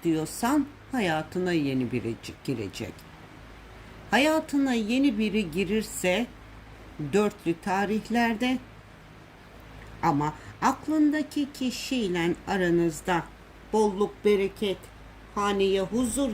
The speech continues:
gelmesine niyetlendiysen üçlü tarihler. Üçlü tarihlere de, dörtlü tarihlere de dikkat etmende fayda var. Ya yeni bir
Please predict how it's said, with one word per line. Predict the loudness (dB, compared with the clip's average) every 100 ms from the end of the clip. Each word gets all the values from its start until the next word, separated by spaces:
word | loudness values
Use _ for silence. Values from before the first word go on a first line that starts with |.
| 0
gelmesine | 2 2 2 0 0 2 4
niyetlendiysen | 4 2 0 -2 0 0 0 -2 0 0 -2 -10 -10 -2
üçlü | 0 -2 -4 -2 -2
tarihler. | -2 0 0 -2 -2 -4 -4 -12 -18 -16 -16 -16 -2
Üçlü | 0 0 2 2
tarihlere | 2 2 2 0 2 0 0 -2
de, | 0
dörtlü | 2 0 0 -4 -2
tarihlere | -2 0 -2 -2 0 0 0
de | 0 2
dikkat | 0 0 0 0
etmende | 0 0 2 2 2
fayda | -2 -2 -2 -2 -2
var. | -2 -4 -10 -20 -20 -20 -20 -20 -20 -20 -20 -20 -20 -20 -20 -20 -20 -20 -18 -6
Ya | 2 4
yeni | 4 4 4 2
bir | -2